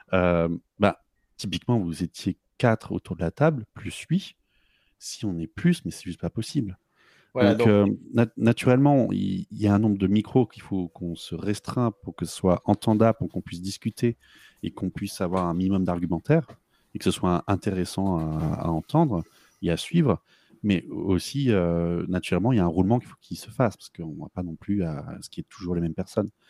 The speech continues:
Speaker 1: Donc, euh, si après on, on est douze, mais que, euh, Micheline, ça fait, euh, ça fait trente épisodes qu'on l'a pas entendu, euh, quel est l'intérêt ?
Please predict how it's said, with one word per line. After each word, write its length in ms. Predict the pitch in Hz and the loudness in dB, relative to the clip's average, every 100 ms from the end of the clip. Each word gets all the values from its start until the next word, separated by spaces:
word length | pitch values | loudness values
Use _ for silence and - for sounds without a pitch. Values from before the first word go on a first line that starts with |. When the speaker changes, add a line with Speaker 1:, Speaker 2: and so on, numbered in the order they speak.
| - - _ - | -20 -20 _ 2
Speaker 1:
Donc, 220 | 107 - | 2 6
euh, 120 | 120 110 - - _ - | 4 4 -2 -20 _ -14
si 240 | - 151 | 0 2
après 220 | 127 - | 4 4
on, 240 | 127 104 98 | 4 4 4
on 80 | |
est 100 | 110 | 4
douze, 460 | 110 113 131 117 82 - _ _ _ - | 4 4 6 4 2 -6 _ _ _ -2
mais 120 | 92 | -2
que, 140 | - | 2
euh, 280 | 113 107 90 | 4 6 6
Micheline, 580 | 92 107 - 131 127 90 | 4 0 0 2 4 2
ça 160 | - 90 | 0 -4
fait, 240 | - 101 | 0 0
euh, 400 | 90 80 78 76 73 76 71 71 | 2 0 -2 -2 -4 -6 -8 -10
ça 140 | 73 | -12
fait 120 | 80 82 | -8 -4
trente 240 | - - | -4 -6
épisodes 280 | - 107 101 | 0 0 0
qu'on 80 | 90 | -2
l'a 100 | 82 | -4
pas 120 | 90 | -4
entendu, 460 | 82 - 87 127 151 | -6 -4 0 2 2
euh, 60 | 95 87 _ _ _ _ _ _ - | 0 -4 _ _ _ _ _ _ -4
quel 100 | 92 | -2
est 40 | |
l'intérêt ? 420 | 87 - 120 110 | -2 -4 -4 -6